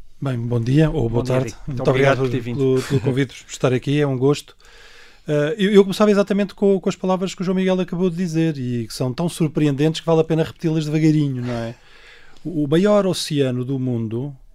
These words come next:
Speaker 1: foi atravessado de uma ponta à outra à primeira tentativa numa expedição marítima,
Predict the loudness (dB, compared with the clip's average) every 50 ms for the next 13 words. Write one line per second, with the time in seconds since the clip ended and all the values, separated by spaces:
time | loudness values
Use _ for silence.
0 | -18 -16 -6 0 2 4 4 4 2 0 -4 -6 -2 0 0 0 0 -2 0 2
1 | 2 2 2 0 -4 -10 -16 -10 -4 -2 0 0 0 -2 0 2 2 2 2 0
2 | 0 -2 -2 -2 -2 -6 -10 -4 -2 0 0 2 4 4 4 4 4 2 0 0
3 | 0 -2 -6 -12 -18 -20 -20 -4 -2 -2 -2 0 0 0 2 2 2 2 2 2
4 | 0 0 0 -2 -2 0 0 -2 -4 -2 -4 -6 -6 -4 -4 -6 -6 -8 -10 -16
5 | -20 -20 -20 -20 -20 -20 _ -20 _ _ _ -4 0 2 4 4 4 4 2 2
6 | 0 0 -2 -4 -4 -4 -4 -2 -2 -2 -2 0 0 0 0 0 -2 -2 -2 -4
7 | -2 -2 -2 -4 -6